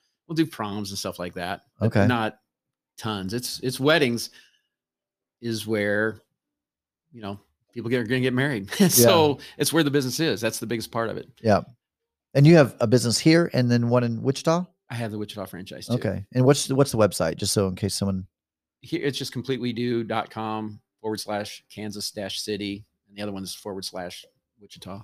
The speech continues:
Speaker 2: Okay. And so there's the franchise, is it huge? The franchise is like, uh, you
Speaker 1: We're
Speaker 2: guys
Speaker 1: in,
Speaker 2: all
Speaker 1: like,
Speaker 2: over?
Speaker 1: a hundred and, I don't know, forty cities.
Speaker 2: Okay.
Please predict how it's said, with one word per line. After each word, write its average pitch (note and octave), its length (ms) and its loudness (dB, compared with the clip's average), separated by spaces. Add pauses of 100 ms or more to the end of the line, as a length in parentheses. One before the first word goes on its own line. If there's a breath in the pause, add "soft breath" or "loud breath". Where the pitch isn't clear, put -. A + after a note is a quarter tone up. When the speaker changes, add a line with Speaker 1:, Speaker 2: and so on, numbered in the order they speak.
(140)
Speaker 2:
Okay. B2+ 360 4
And - 100 -6
so C#3+ 160 10
there's F3+ 240 6
the - 120 2
franchise, A3+ 340 2
is B2+ 120 2
it F#3 140 2
huge? C3+ 420 0
The B2+ 80 -12
franchise F3+ 440 -2
is B2+ 140 -2
like, C3 180 2
uh, A#2+ 80 2
you A#2 60 6
Speaker 1:
We're B2 80 4
Speaker 2:
guys C#3 200 6
Speaker 1:
in, C3+ 60 6
Speaker 2:
all D3 80 8
Speaker 1:
like, - 80 8
Speaker 2:
over? D3+ 80 6
Speaker 1:
a - 20 8
hundred C3+ 220 0
and, G#2 400 -8
I F#2 100 -12
don't E2+ 120 -14
know, E2 180 -20 (680)
forty A2 220 -20
cities. D3 520 -12 (240)
Speaker 2:
Okay. G3 460 -2